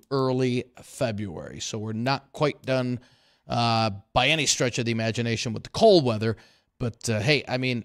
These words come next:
if, if that ten-day stretch in January is the coldest we get this winter,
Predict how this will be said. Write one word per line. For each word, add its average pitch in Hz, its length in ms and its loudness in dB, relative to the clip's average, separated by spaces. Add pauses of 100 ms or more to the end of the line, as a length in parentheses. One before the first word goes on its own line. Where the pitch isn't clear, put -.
if, 120 240 -2
if 123 180 -4
that - 280 -2 (680)
ten-day 156 320 2
stretch 143 380 0
in 117 100 -4
January 135 480 0
is 107 80 -6
the 104 120 -10
coldest 202 600 2
we 233 120 0
get 226 200 2
this 220 220 -2
winter, 220 320 0